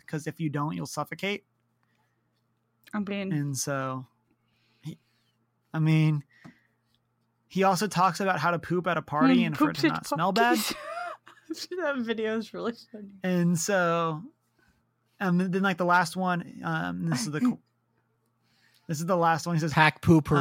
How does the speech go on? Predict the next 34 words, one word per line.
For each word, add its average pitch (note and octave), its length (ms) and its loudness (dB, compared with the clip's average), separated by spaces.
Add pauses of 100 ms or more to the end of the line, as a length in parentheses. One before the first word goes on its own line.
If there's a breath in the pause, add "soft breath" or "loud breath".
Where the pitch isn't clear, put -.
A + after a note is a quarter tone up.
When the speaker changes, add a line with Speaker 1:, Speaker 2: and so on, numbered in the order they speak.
Speaker 1:
um, C#3+ 100 2
"Number F3+ 200 2
nine, D#3+ 440 0
nobody's F#3+ 340 2
perfect. F3 540 -4
You G3+ 220 0
are G#3+ 140 4
imperfect. G3 540 -6
You E3+ 180 -4
always D#3 260 -2
will D#3 140 -4
be. D3+ 340 -8 (100)
But F#3 120 -8
there's E3 200 -2
a D#3 60 -6
powerful F3+ 480 -4
force E3+ 320 -4
that E3 120 -8
designed D3 440 -4
you F3 80 -2
that F3+ 200 0
way. C#3+ 280 -4
And D3+ 80 -4
if C#3 120 -8
you're D#3 140 -4
willing D#3+ 240 -2
to E3+ 120 -14
accept C4 380 -4
it, - 120 -6 (680)
um, D#3 360 -6 (160)
you D#3 240 -2
will D#3+ 140 -2
have C#3+ 380 -4
grace, D3+ 420 -4